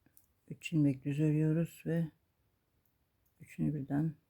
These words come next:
topluyoruz. Düz olarak bir ters örüyoruz. Bir, iki, üç, dört, beş, altı ilmek düz örüyoruz. Artırmamızı yapıyoruz.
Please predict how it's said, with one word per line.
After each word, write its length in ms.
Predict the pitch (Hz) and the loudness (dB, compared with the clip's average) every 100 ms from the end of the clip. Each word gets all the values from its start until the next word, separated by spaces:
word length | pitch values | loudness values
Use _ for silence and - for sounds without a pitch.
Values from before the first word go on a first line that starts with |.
| _ _ | _ _
topluyoruz. 840 | - - _ - - - - - - _ _ _ _ - | -12 -12 _ -12 -12 -14 -20 -20 -20 _ _ _ _ -10
Düz 120 | 160 | -4
olarak 480 | 147 135 131 131 - _ _ _ _ _ _ | -2 -2 -4 -8 -16 _ _ _ _ _ _
bir 40 | 170 | -18
ters 420 | - 160 147 - | -6 -2 -2 -2
örüyoruz. 720 | 147 139 139 147 156 - - _ _ _ _ _ _ _ | 2 4 4 2 -2 -14 -20 _ _ _ _ _ _ _
Bir, 560 | 160 147 151 - - - - - _ _ _ - | 0 2 4 2 2 -2 -20 -20 _ _ _ -14
iki, 600 | 139 - - 151 147 151 - _ _ _ - _ _ _ - | -12 -12 -4 0 0 0 -4 _ _ _ -20 _ _ _ -6
üç, 480 | 143 139 - - - _ _ _ - _ - | -4 -4 -10 -20 -20 _ _ _ -20 _ -6
dört, 500 | 151 147 139 - - _ _ _ - | -2 0 -2 -8 -20 _ _ _ -6
beş, 600 | 151 143 135 123 - - _ _ _ _ _ | -2 0 -2 -4 -10 -14 _ _ _ _ _
altı 340 | 147 139 135 151 | -4 -4 -2 0
ilmek 360 | 147 143 135 | 2 2 0
düz 140 | 147 143 | -6 -4
örüyoruz. 540 | 156 156 147 160 - - | 0 0 0 -4 -8 -6
Artırmamızı 640 | 160 151 - 156 151 143 | -4 -4 -2 2 2 0
yapıyoruz. 680 | 147 - 151 160 165 - | -4 -4 -2 -2 -4 -12